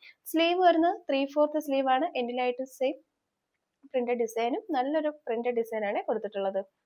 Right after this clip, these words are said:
ടോപ്പിന്റെ ലെങ്ത് വരുന്നത് ഫോർട്ടി സിക്സ് പ്ലസ് ആണ്. ലൈനിങ് അറ്റാച്ച് ചെയ്തിട്ടുണ്ട്.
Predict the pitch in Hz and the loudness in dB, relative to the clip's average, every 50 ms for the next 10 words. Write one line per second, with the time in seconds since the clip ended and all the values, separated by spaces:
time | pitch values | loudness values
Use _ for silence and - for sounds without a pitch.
0 | _ _ 311 302 302 311 339 349 359 330 311 302 302 294 339 339 330 330 311 320 | _ _ 8 8 10 8 4 4 4 4 4 2 2 2 4 4 4 4 4 2
1 | 320 339 330 - 294 269 269 285 277 285 285 277 277 - _ 392 381 - - - | 2 0 0 2 0 2 2 0 -2 -2 -6 -8 -8 -2 _ 4 4 4 4 0
2 | 294 285 330 440 440 381 240 226 226 240 254 247 - 233 220 233 233 233 - 262 | -2 0 0 0 2 2 2 4 4 0 -2 0 0 0 4 4 4 4 4 4
3 | 247 247 254 - 262 269 330 | 2 2 2 0 0 0 0